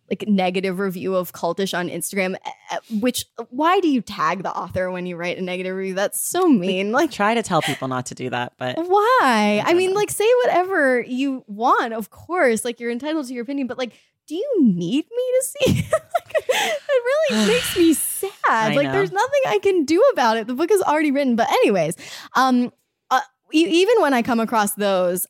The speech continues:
Speaker 1: I'm just like, "Okay, well, this is thoughtful, at least."
Speaker 2: Right.
Speaker 1: Um, but podcast reviewers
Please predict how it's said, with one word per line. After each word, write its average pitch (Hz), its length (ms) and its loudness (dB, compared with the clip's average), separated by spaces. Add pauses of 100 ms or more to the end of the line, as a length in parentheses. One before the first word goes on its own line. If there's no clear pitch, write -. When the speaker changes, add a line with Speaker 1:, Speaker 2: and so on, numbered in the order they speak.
Speaker 1:
I'm 254 140 6
just 254 140 0
like, 277 220 -2 (100)
"Okay, 185 300 0
well, 277 260 0
this 381 160 0
is 349 120 2
thoughtful, 151 680 0
at - 180 -2
least." 185 320 -2
Speaker 2:
Right. 160 200 0 (140)
Speaker 1:
Um, 220 280 2 (280)
but 247 260 0 (200)
podcast 302 600 0
reviewers 196 520 0